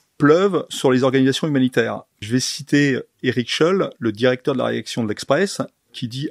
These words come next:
Amnesty International est devenu le petit télégraphiste de Poutine et du Hamas. » Le franc-tireur, les O N G sont au service du pire,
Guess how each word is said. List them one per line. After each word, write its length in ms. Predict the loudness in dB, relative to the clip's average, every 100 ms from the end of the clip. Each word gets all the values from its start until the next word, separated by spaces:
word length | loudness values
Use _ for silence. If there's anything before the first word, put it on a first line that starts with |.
| -4
Amnesty 400 | -2 -2 -4 -4
International 600 | -2 -4 -2 -4 -2 -4
est 100 | -4
devenu 420 | -2 0 0 -4
le 180 | -4 -6
petit 400 | -2 -2 -2 -10
télégraphiste 680 | -4 -4 -4 -6 -8 -10 -14 _ _ _ _ -4
de 100 | -2
Poutine 360 | -2 -6 -4
et 60 | -4
du 120 | -2
Hamas. » 460 | -2 -4 -6 -10 -14 _ _ _ _ _ _ _
Le 120 | 0
franc-tireur, 680 | 2 0 2 2 2 -2 -10 _ -4
les 240 | 0 2
O 80 | 2
N 120 | 2
G 320 | 2 2 0
sont 200 | -2 -2
au 40 | 0
service 320 | 0 0 -4
du 120 | -6
pire, 480 | -4 -4 -2 -4